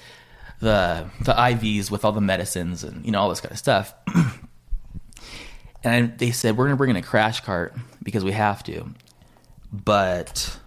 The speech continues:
it's gonna be violent. And so you can choose if we're gonna use the crash cart or not, 'cause he's not gonna make it e-,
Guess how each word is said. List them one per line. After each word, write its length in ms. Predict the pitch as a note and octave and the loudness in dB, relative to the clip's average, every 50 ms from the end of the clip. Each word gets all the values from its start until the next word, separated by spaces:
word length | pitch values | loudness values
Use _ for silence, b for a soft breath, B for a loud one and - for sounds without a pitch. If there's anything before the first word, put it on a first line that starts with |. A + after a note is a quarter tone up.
| - - _ _ _ b b b b b b b b | -20 -20 _ _ _ b b b b b b b b
it's 120 | - G2+ B2+ | -4 0 2
gonna 140 | B2 A2+ | 2 4
be 120 | G#2 G2+ G2+ | 4 2 0
violent. 720 | F#2+ G2+ G2 F2 F2+ E2+ F2+ - - F2+ - - - - - _ _ _ _ B B B B B B B B B B B B | 0 0 0 0 0 -2 -4 -8 -8 -10 -12 -14 -20 -20 -20 _ _ _ _ B B B B B B B B B B B B
And 100 | A2+ G#2 | -2 0
so 100 | G2+ - A2 | 2 4 6
you 120 | A2 A2 | 6 6
can 140 | G#2 - G#2 | 4 2 -2
choose 260 | G2 - A2+ A2 G#2+ | -2 2 2 2 2
if 100 | G2+ F#2+ | 2 0
we're 140 | - F#2 F#2+ | -2 -2 0
gonna 120 | F#2+ F#2+ | 2 2
use 420 | F#2 F#2 F#2 F#2 F2+ F#2 F2+ - - | 2 0 0 0 0 -2 -2 -6 -6
the 80 | - - | -8 -8
crash 300 | - - F#2+ E2+ - - | -4 -2 -2 -2 -4 -4
cart 120 | - - F2+ | -6 -4 -2
or 40 | |
not, 180 | F2+ E2 D#2 - | -2 -4 -4 -4
'cause 260 | - G#2 E2+ D#2 - | -6 -6 -6 -6 -8
he's 120 | - - - | -12 -8 -8
not 200 | F#2+ E2 E2+ - | -8 -6 -6 -8
gonna 120 | F2 F2 | -8 -8
make 240 | F2 E2+ E2 F2+ - | -8 -8 -8 -8 -8
it 80 | F2+ F2 | -8 -6
e-, 200 | E2+ F#2+ F2 | -6 -6 -6